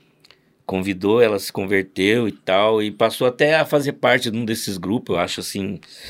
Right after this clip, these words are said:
E a minha surpresa maior foi quando ela foi batizar, eu não sabia, ela não falou pra mim.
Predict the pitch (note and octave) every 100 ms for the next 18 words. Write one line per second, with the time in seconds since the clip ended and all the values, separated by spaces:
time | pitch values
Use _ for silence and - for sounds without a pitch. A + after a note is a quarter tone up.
0 | - - - - C#3 E3 C3+ - _ _
1 | _ _ _ _ _ _ _ - - -
2 | - - C3 F#3 F3+ D#3 D3+ D#3+ D3 C3+
3 | D3 D3+ E3 D#3+ E3 E3 E3 F3 E3+ -
4 | - D#3+ D#3+ E3 D#3 D#3 E3 F3+ F#3 G3+
5 | D3+ F3+ F#3 F3+ D#3 E3+ F3 D3 A#2 F2